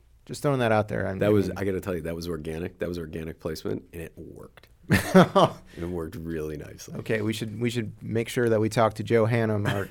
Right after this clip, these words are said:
Speaker 2: <laughs>
Speaker 1: our resident <laughs> anal-,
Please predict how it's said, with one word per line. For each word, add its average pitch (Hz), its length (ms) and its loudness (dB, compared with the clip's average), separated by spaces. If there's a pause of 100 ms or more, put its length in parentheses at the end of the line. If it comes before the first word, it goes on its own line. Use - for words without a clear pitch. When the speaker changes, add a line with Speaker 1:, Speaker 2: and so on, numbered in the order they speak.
(120)
Speaker 2:
<laughs> 123 60 -4
Speaker 1:
our 98 160 -2 (520)
resident 113 520 4 (400)
<laughs> - 380 -20
anal-, 120 360 0